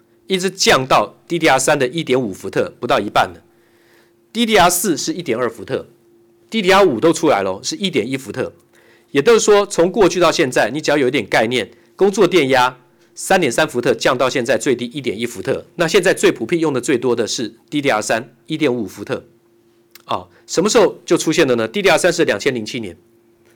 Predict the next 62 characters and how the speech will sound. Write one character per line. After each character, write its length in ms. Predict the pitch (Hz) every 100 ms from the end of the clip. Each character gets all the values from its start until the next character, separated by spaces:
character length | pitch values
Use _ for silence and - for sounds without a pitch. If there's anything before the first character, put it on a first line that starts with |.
| _ _
最 140 | - 233
早 180 | 180 131
以 20 |
前 140 | 143
话 140 | 151 160
一 80 |
九 120 | 160 143
九 140 | 113
八 180 | 127 123
年 200 | 107 95 _ _ _ _ _ -
，S 240 | 156 151
ram， 180 | 156 101 - _ _ _ -
呃， 100 | 127
对 100 | 175
不 60 | 147
起 80 | 170
，S 180 | 170
D 120 | - 151
ram 120 | 135
两 180 | 113 123
百， 220 | 104 - _ _ _ _
一 120 | 180
九 120 | 165 151
九 140 | 120
八 140 | 117
年。 180 | 117 85 - _ _ _ _ _ _ -
然 100 | 147
后 120 | 175
呢， 320 | 139 135 135
两 160 | 143 135
千 160 | 170
年 140 | 196 165
整 120 | 135
的 120 | 127
时 80 | 135
候 60 | 117
呢 180 | 107
，D 180 | 107 143
D 100 | 135
R 120 | 107
出 180 | 110 117
来 140 | 92 80
了， 100 | 80 _ _ _ -
这 120 | 135
个 60 |
很 160 | 113 123
好 140 | 139
用 140 | 120 117
的 60 |
D 140 | 110 120
D 140 | 110
R，S 640 | 90 87 _ _ _ 135 131
D 120 | 131
ram 120 | 123
出 180 | - 113
来 120 | 90
了， 140 | 82 - _
是 140 | -
两 140 | 123 110
千 120 | 135
年 160 | 104
整。 160 | 107 98